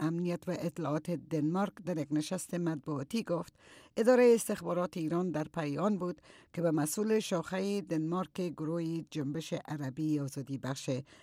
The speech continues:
الاهواز حمله کند. اندرسون گفت پلیس دنمارک روز بیست و یک اکتبر یک شهروند نروژی را که ریشه‌های ایرانی دارد بازداشت کرد. همزمان اندرس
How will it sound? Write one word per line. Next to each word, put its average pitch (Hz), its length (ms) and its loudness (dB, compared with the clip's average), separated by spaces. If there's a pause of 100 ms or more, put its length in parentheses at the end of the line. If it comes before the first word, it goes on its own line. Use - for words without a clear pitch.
(160)
الاهواز 151 800 2 (280)
حمله 214 340 4
کند. - 440 -10 (200)
اندرسون 151 500 0
گفت 175 300 -4 (460)
پلیس 185 340 -2
دنمارک 180 520 -2
روز 180 240 -4
بیست - 340 -8
و - 20 -10
یک 214 240 2
اکتبر 127 540 -6
یک 127 180 -8
شهروند 151 480 -2
نروژی 165 520 0
را 139 180 -6 (320)
که 196 100 -4
ریشه‌های 160 560 0
ایرانی 143 480 -2
دارد 139 380 -2 (120)
بازداشت - 540 -6
کرد. - 320 -20 (560)
همزمان 240 600 4 (400)
اندرس 247 480 2